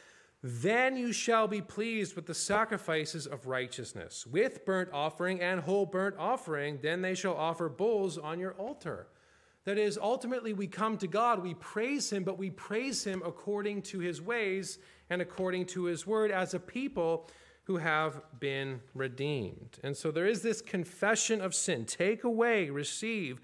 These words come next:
so that we might then worship you with our lips." Not with our bulls,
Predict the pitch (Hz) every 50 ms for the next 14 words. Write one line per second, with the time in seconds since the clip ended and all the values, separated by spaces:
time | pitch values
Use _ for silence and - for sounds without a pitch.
0 | - - - - - - - - 190 170 180 165 151 165 196 214 226 214 208 202
1 | 175 165 175 180 170 156 147 147 143 139 - - _ _ _ - 151 160 175 160
2 | - - 135 117 113 - - - - 143 165 151 123 120 123 123 - - 131 127
3 | 127 123 123 123 156 165 131 - - - - - - - - - - - - _
4 | _ - 143 151 160 175 180 214 226 220 175 156 202 202 190 190 190 196 196 190
5 | - - - -